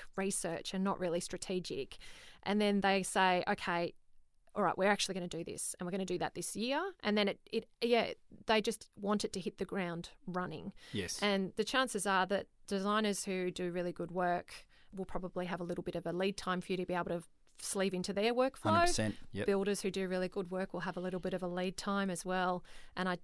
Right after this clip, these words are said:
Speaker 1: you know, I've said before, this process can sometimes take two, three years to happen from the point of view saying, "Yep, we are ready now." So,
Speaker 2: Yes,
Speaker 1: and
Speaker 2: exactly.
Speaker 1: it's, yeah, it's very difficult, I think, to be patient because you can already see the finished product in your head.
Speaker 2: Yeah,
Speaker 1: You just
Speaker 2: yeah.
Speaker 1: wanna move in already. But,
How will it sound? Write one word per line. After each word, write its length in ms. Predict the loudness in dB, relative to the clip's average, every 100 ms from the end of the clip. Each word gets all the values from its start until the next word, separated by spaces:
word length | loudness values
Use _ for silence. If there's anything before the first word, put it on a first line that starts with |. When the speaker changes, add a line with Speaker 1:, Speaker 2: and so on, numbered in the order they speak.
| -4
Speaker 1:
you 100 | -4
know, 80 | -2
I've 200 | -2 -2
said 220 | 0 0
before, 340 | -2 -4 -4 -2
this 140 | -4
process 400 | -4 -4 -4 -6
can 120 | -8
sometimes 440 | -8 -8 -10 -10 -10
take 200 | -10 -6
two, 280 | -2 0
three 240 | 0 -4 -6
years 260 | -4 -6 -6
to 100 | -6
happen 520 | -4 -4 -6 -4 -6 -8 -16 -18 -12
from 220 | -4 -2
the 80 | -2
point 220 | -2 -4
of 80 | -4
view 80 | -4
saying, 320 | -4 -4 -4
"Yep, 180 | -4 -4
we 160 | -6 -4
are 120 | -4
ready 300 | -4 -4 -6
now." 480 | -6 -6 -4 -6 -8
So, 220 | -6 -2
Speaker 2:
Yes, 340 | 0 2 0 -2
Speaker 1:
and 40 |
Speaker 2:
exactly. 280 | -4 -2 -2 0
Speaker 1:
it's, 200 | -2 -2
yeah, 160 | -2 -2
it's 140 | 0
very 220 | 0 2
difficult, 360 | 0 -4 -2 -2
I 80 | -2
think, 200 | -2 -6
to 60 |
be 120 | -8
patient 480 | -4 -2 -2 -2 -6
because 480 | -8 -6 -4 -6 -8 -14 -18 -20 -18 -10
you 60 |
can 140 | -4 0
already 220 | 0 -2
see 320 | -2 -2 -2
the 80 | -6
finished 360 | -6 -6 -6
product 360 | -6 -4 -4 -4
in 80 | -8
your 100 | -6
head. 340 | -4 -4 -6 -2
Speaker 2:
Yeah, 140 | 0
Speaker 1:
You 40 |
just 140 | 0 -2
Speaker 2:
yeah. 60 |
Speaker 1:
wanna 100 | -4
move 240 | -4 -4 0
in 100 | 0
already. 460 | 0 -4 -6 -6 -8 -18 -20 -20 -20 _
But, 480 | 0 0 -2 -6